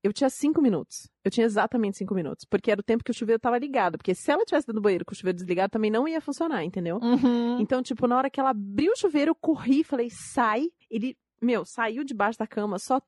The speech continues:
Speaker 1: pôs a cueca e terminou de vestir o resto da roupa do lado de fora do apartamento. Foi nesse nível. E eu, assim, uh.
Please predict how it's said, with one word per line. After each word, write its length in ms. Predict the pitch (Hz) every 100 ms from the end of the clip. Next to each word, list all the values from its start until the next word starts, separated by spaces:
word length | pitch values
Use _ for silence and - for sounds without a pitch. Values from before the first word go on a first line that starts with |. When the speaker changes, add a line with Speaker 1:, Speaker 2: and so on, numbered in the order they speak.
| _
Speaker 1:
pôs 220 | - 190 294
a 100 | 269
cueca 220 | 226 294
e 40 |
terminou 360 | 226 277 262 262
de 80 | 277
vestir 240 | 262 -
o 60 | 277
resto 160 | 254
da 80 | 233
roupa 260 | 247 226 247
do 80 | 226
lado 160 | 220
de 80 | -
fora 180 | 233 214
do 80 | 226
apartamento. 520 | 202 214 196 185 - _
Foi 160 | - 208
nesse 260 | 208 - 254
nível. 340 | 208 214 247 -
E 200 | 202 214
eu, 180 | 208 233
assim, 420 | 220 - 226 185
uh. 460 | 180 247 262 269